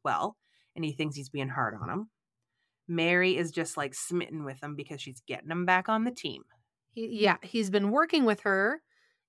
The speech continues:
Speaker 2: and he thinks that n-, within the next two weeks, she's gonna be back on the team.
Speaker 1: Yeah.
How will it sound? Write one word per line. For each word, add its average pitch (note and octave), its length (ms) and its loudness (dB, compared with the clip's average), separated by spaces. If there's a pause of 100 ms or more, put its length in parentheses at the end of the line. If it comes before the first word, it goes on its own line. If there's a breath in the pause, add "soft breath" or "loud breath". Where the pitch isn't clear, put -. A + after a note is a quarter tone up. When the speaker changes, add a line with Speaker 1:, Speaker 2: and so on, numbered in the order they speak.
Speaker 2:
and G3 520 4
he A3+ 400 -4
thinks G#3 400 2
that G3 220 4
n-, G3 180 -4 (100)
within G3+ 380 2
the G3+ 60 -2
next G3+ 300 -4
two G#3+ 140 -4
weeks, F#3 340 -6
she's F#3 180 -4
gonna F3+ 200 -2
be F3 140 -2 (140)
back E3+ 260 -4
on F3 120 0
the E3+ 60 -2
team. D#3 360 -14
Speaker 1:
Yeah. A2+ 100 -16